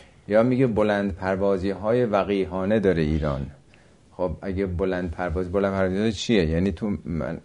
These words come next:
کشور دیگه، منطقه دیگه رفته. خب خود امریکا هم از اون ور دنیا آمده تو این طرف. اگه این بده، برای همه بده. باز ایران با همسایه ها هستش. وقیحانه یعنی چی؟ یا اینکه میگه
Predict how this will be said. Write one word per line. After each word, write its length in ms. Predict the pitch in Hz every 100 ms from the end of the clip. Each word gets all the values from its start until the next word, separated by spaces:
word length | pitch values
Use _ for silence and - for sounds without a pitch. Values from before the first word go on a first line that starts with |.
| -
کشور 340 | 87 82 85
دیگه، 220 | 92 95 92
منطقه 420 | 87 82 90 95
دیگه 260 | 92 98
رفته. 320 | 90 80 87 82
خب 200 | 82 73
خود 160 | 92 98
امریکا 400 | 92 85 82 92
هم 120 | 92
از 120 | 85
اون 140 | 98 98
ور 160 | 92
دنیا 360 | 85 85 87 90
آمده 300 | 85 82 87
تو 280 | - - 73
این 200 | 90 82
طرف. 300 | 82 78 76 - - - -
اگه 200 | 92 101
این 160 | 113 98
بده، 520 | 107 117 104 98 90 82 - -
برای 180 | 80
همه 360 | 80 80 92 98
بده. 380 | 80 76 71 69 76
باز 200 | 82 85
ایران 360 | 80 85 95
با 100 | 85
همسایه 500 | 80 78 - 78 73
ها 200 | 76 101
هستش. 460 | 87 71 - 73 - - - - 92
وقیحانه 680 | 92 107 104 92 104 110
یعنی 280 | 117 113 101
چی؟ 280 | 76 69 - - - - 101
یا 140 | 110
اینکه 400 | 127 127 127 120
میگه 420 | 113 98 113 117